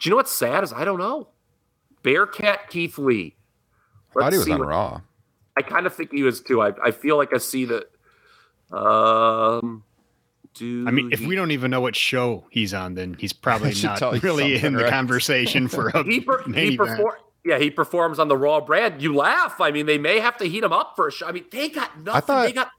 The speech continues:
Speaker 1: all this T V and they got nothing, man.
Speaker 2: Dude, it seems like, uh, they, K O might be going heel, full on heel.
Speaker 1: Well,
Speaker 2: Uh,
Speaker 1: they're just
Speaker 2: yeah,
Speaker 1: gonna
Speaker 2: he might
Speaker 1: chop him out till he leaves.
Speaker 2: Yeah, because,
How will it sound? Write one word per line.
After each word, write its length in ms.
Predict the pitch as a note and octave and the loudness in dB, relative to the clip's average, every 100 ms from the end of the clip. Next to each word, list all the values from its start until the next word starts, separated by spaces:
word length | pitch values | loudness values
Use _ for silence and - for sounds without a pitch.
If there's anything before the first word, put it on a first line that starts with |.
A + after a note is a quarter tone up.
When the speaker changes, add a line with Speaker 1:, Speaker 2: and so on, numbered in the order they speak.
| _ | _
Speaker 1:
all 320 | E3 A#3+ D4+ | 0 2 2
this 240 | C#4 A#3+ - | 0 -4 -4
T 260 | - B3 | -4 -4
V 360 | F3+ A#3 E4 C#4 | -2 -2 -2 -2
and 120 | G3+ | 0
they 120 | B3 | 0
got 320 | B3 G#3+ F3+ F3 | 2 2 0 -2
nothing, 640 | G3+ D#4+ F4+ - F#3+ C3 | 0 2 2 2 0 0
man. 520 | C3+ G3+ F4 G4+ E4+ - _ _ _ - | -2 0 0 -2 -4 -10 _ _ _ -4
Speaker 2:
Dude, 140 | G2+ | -2
it 60 | B2 | 0
seems 280 | - D#4 B3 | 0 2 6
like, 400 | E3 A2 - - _ _ _ _ _ - | 6 4 -2 -20 _ _ _ _ _ -12
uh, 100 | F#2+ - A2+ | -12 -8 -2
they, 220 | B2 - _ _ _ _ _ - | -2 -2 _ _ _ _ _ -4
K 280 | D#3+ C3 | 0 4
O 240 | A#2 B2+ C#3+ | 4 4 2
might 240 | B2+ B2+ | 0 0
be 60 | B2+ | 0
going 320 | C3 B2+ B2+ | 0 2 0
heel, 420 | A#2+ C3 B2 B2+ B2+ _ _ | 0 0 2 0 -4 _ _
full 220 | - B2+ | 0 2
on 140 | A#2+ A#2 | 2 2
heel. 400 | A#2 A#2+ B2 A#2+ _ _ _ - | 0 0 -2 -6 _ _ _ -6
Speaker 1:
Well, 80 | E4+ | 0
Speaker 2:
Uh, 20 | |
Speaker 1:
they're 140 | F4 E4 | 0 0
just 120 | C3+ | 0
Speaker 2:
yeah, 80 | C#3 | 2
Speaker 1:
gonna 60 | D3 | 2
Speaker 2:
he 60 | |
might 80 | G#3 | 2
Speaker 1:
chop 260 | C#3 - C#3+ | 2 2 2
him 140 | B2+ | 2
out 260 | B2+ A#2+ - | 2 2 0
till 160 | E3 | 0
he 80 | A#2 | 0
leaves. 140 | A2+ | 0
Speaker 2:
Yeah, 140 | C3+ B2 | 2 2
because, 340 | B2 - C#3 | 0 0 -2